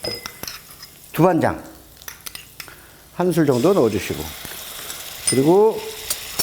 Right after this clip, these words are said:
술도 한 큰술,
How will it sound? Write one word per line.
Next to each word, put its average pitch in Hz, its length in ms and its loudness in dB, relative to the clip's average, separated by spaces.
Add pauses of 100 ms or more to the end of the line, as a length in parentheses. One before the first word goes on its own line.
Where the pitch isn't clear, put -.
(140)
술도 214 680 2 (1600)
한 175 140 4
큰술, 220 600 6